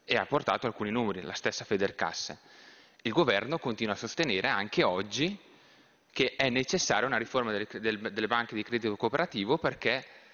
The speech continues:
per renderle più stabili, per essere più competitive. Un po' cozzano un po' le visioni tra Federcasse e il, e la visione del governo e della maggioranza. Ma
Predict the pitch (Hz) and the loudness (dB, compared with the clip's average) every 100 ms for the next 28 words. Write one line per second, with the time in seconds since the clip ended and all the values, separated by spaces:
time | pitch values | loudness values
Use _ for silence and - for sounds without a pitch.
0 | - _ 143 127 120 123 - 131 - - | -20 _ 0 2 2 0 -2 -8 -6 -2
1 | 92 92 95 101 - _ _ _ 120 127 | 0 0 -6 -12 -16 _ _ _ 0 0
2 | - 123 135 - 123 - 113 101 98 87 | 0 -2 -2 -4 -2 0 0 -2 -4 -4
3 | 92 - _ - - - - _ _ 160 | -6 -10 _ -20 -20 -20 -20 _ _ 2
4 | - 139 156 139 - 110 107 101 117 107 | 2 4 4 4 0 0 0 2 2 4
5 | 104 107 113 113 110 113 107 110 - - | 2 4 4 4 2 2 2 2 -2 -4
6 | 143 113 107 110 104 - 107 104 - 113 | 0 0 0 0 0 0 -2 -2 0 4
7 | 104 104 101 98 - - - - _ - | 4 4 2 0 -4 -20 -20 -20 _ -20
8 | _ 131 123 117 113 110 113 110 107 107 | _ 2 4 4 2 0 0 2 2 2
9 | 107 107 104 104 95 95 92 98 90 90 | 2 0 0 0 0 -4 -4 -4 -4 -8
10 | - - - - - - - - - _ | -16 -20 -20 -20 -20 -20 -20 -20 -20 _
11 | _ _ _ _ 127 165 | _ _ _ _ 2 4